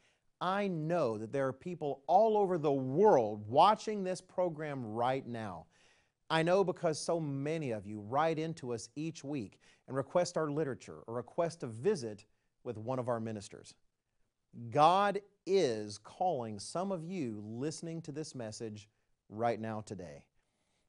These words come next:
Either what we have said today has touched on something that perhaps you've always wondered about, or maybe it's brought to your mind and heart things that you've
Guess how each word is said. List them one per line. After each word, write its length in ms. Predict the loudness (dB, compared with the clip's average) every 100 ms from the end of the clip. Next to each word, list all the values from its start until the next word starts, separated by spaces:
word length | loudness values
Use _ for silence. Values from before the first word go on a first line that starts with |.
| 4
Either 320 | 6 8 4
what 320 | 4 4 4
we 100 | 4
have 140 | 0 0
said 220 | -2 0
today 320 | 0 0 0
has 280 | 0 -2 -4 _ _ _ -18
touched 460 | -6 -6 -6 -6
on 180 | -4 -4
something 420 | -4 -4 -4 -4
that 140 | -4 -6 _ _ -12
perhaps 400 | -6 -4 -4 -6
you've 140 | -2
always 360 | 0 2 0 -4
wondered 480 | -4 -2 -2 -2 -4
about, 360 | -6 -8 -10 _ _ _ _ _
or 120 | 4 6
maybe 280 | 6 4
it's 140 | 2 0
brought 380 | 2 4 2 -4
to 100 | -2
your 200 | 0 0
mind 440 | 0 -2 -2 -2
and 140 | -4
heart 360 | 0 4 4 2 -6
things 240 | -6 -4
that 80 | -4
you've 200 | -4